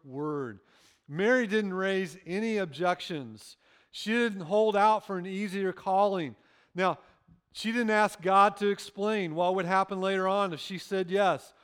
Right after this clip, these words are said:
All she needed to know is what God wanted her to do. And once she knew, that was enough for her, and she was ready to do it.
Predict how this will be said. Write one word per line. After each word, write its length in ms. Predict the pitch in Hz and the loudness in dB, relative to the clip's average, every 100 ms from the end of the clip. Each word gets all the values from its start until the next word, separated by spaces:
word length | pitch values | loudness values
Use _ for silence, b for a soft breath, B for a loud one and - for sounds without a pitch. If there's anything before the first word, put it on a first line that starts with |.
| b - | b -2
All 320 | 180 220 240 | 4 6 4
she 200 | - 226 | 2 -4
needed 340 | 208 208 214 | -4 -4 -4
to 100 | 208 | -6
know 400 | 190 175 156 147 b b - | -4 -2 -2 -4 b b -8
is 180 | 170 165 | -6 -2
what 260 | 170 139 | -2 -2
God 340 | 170 170 180 160 | 0 4 4 2
wanted 360 | 170 175 170 | -4 -4 -4
her 180 | 156 175 | -6 -6
to 100 | 165 | -8
do. 400 | 147 190 170 117 b b b - | -4 -2 -2 -4 b b b -8
And 220 | 165 170 | -4 0
once 240 | 185 208 | 0 0
she 240 | - 202 185 | -4 -6 -4
knew, 340 | 180 196 214 | -2 0 0
that 140 | 196 165 | 0 -2
was 120 | 156 | -6
enough 360 | 160 180 196 | -4 -2 -2
for 160 | - 180 | -2 -4
her, 240 | 185 202 | -2 -2
and 100 | 175 | -4
she 140 | - 175 | -8 -10
was 180 | 151 120 | -10 -10
ready 300 | 151 156 156 | -8 -8 -8
to 100 | 147 | -8
do 200 | 131 | -8
it. 140 | 117 | -10